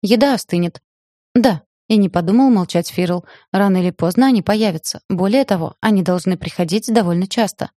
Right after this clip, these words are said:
Там же пленники. Захватим хотя бы одного,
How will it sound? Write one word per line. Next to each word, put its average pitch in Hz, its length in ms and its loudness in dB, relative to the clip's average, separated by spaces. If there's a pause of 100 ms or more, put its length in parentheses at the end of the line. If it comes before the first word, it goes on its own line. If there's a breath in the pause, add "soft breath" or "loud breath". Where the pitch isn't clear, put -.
Там 170 180 0
же 185 100 -4
пленники. 202 540 -2 (300 soft breath)
Захватим 185 500 -2
хотя 180 300 -2
бы 170 120 -2
одного, 175 380 -2